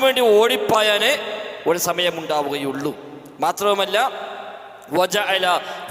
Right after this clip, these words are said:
ഫഖ്റഹു ബൈന ഐനൈഹി, ദാരിദ്ര്യത്തെ അവൻ്റെ കൺമുമ്പിൽ അല്ലാഹു ഇങ്ങനെ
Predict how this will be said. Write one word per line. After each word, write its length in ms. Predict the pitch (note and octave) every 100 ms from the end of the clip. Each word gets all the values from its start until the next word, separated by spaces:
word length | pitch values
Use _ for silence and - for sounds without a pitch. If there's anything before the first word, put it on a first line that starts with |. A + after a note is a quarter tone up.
| -
ഫഖ്റഹു 520 | B3+ G#3+ G#3+ G3 F#3 F#3
ബൈന 240 | E3+ E3+ D#3+ C#3+ D#3+
ഐനൈഹി, 520 | D#3 D#3+ A3+ G#3+ F3+ D#3 - - - - - - - _ - E3+
ദാരിദ്ര്യത്തെ 640 | F#3+ A3+ F3 G3 - F3 D#3 - - B3+
അവൻ്റെ 220 | G3+ G3 -
കൺമുമ്പിൽ 600 | G#3 B3+ C#4 C4 A3+ A3 F3 - D3
അല്ലാഹു 260 | E3+ F3+ F3
ഇങ്ങനെ 220 | E3 F3